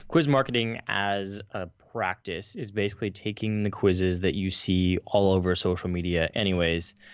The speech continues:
and parlaying those into a marketing tool for a brand.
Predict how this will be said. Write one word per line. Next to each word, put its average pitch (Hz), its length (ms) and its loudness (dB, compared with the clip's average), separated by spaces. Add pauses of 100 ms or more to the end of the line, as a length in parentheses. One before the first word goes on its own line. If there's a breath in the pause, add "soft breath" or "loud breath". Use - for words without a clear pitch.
(240 loud breath)
and 95 420 0
parlaying 104 640 0
those 92 280 -2
into 95 340 -8
a 95 40 -6
marketing 90 480 -4
tool 87 340 -2
for 87 320 0
a 73 40 -2
brand. 69 460 -2